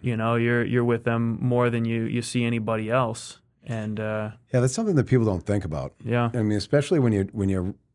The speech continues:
Speaker 2: when you're trying, in the mi-, probably the minor leagues of anything, right? It's like
Speaker 1: Yeah.
Speaker 2: when you're trying to make to that next level, that's when you get a real,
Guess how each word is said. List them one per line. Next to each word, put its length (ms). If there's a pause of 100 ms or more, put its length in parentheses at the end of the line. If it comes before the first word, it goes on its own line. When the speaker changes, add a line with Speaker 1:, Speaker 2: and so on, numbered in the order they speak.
(100)
Speaker 2:
when 200
you're 100
trying, 340
in 120
the 60
mi-, 120
probably 220
the 80
minor 200
leagues 180
of 80
anything, 360
right? 260 (400)
It's 120
like 80
Speaker 1:
Yeah. 40
Speaker 2:
when 60
you're 80
trying 180
to 60
make 180
to 60
that 160
next 280
level, 380 (260)
that's 240
when 100
you 60
get 140
a 40
real, 220